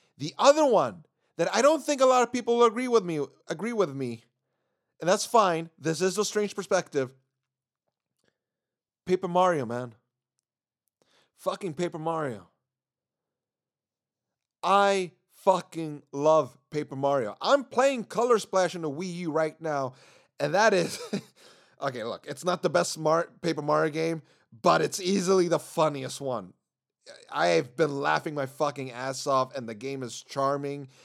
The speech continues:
The game is fucking great. Not good. The game is great. And again, I will come back to this when we're talking about the Wii,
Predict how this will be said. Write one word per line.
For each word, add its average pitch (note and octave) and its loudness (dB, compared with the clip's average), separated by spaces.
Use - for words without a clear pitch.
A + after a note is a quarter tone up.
The B2+ -6
game D3+ -4
is B2+ -4
fucking C3+ -2
great. A#2+ -6
Not D#3 -2
good. G3 6
The C#3+ -2
game E3+ -2
is C3+ 0
great. C3 -4
And A#2+ -8
again, B2+ -2
I A2+ -6
will C3+ -2
come E3 -8
back C#3+ -4
to A2 -10
this F2+ -12
when A#2+ -6
we're A#2 -4
talking B2 -6
about A#2 -8
the G#2 -18
Wii, F#2+ -16